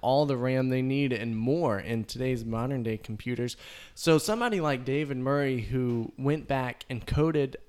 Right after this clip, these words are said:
a new game, um, on the Commodore sixty-four,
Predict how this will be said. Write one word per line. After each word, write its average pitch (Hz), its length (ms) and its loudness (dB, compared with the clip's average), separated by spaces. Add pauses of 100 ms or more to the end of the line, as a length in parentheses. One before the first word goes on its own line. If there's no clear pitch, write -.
(240)
a 127 80 4
new 143 680 4
game, 113 480 -2 (600)
um, 113 460 -4 (680)
on 139 240 6
the 135 80 -2
Commodore 127 560 -2
sixty-four, 139 840 0